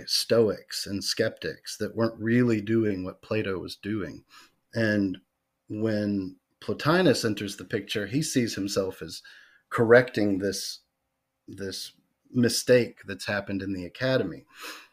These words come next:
And along with that, he really introduces this idea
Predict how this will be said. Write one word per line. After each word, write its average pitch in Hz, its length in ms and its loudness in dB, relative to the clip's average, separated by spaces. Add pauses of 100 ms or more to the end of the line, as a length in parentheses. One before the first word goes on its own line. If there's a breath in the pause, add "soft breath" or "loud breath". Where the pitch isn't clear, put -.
(200 loud breath)
And 101 420 0 (600)
along 107 360 2
with 131 220 0
that, 101 300 0
he 117 160 -6
really 107 400 0
introduces 104 760 -6
this 104 240 -8
idea 101 760 0